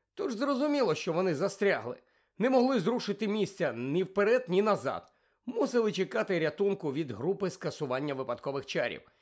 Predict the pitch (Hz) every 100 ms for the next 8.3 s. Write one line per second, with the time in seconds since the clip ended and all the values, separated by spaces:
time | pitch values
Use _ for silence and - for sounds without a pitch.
0 | _ _ - - 202 180 131 127 - 113
1 | 226 277 226 165 160 156 143 151 127 147
2 | 139 127 - 123 - 123 127 123 110 76
3 | - _ - - - 120 170 247 208 156
4 | 165 160 185 185 180 175 151 170 233 190
5 | 160 107 - _ - 233 240 214 208 196
6 | 185 185 170 165 175 - 196 170 143 120
7 | 123 170 180 185 170 - 170 - 190 165
8 | - 170 117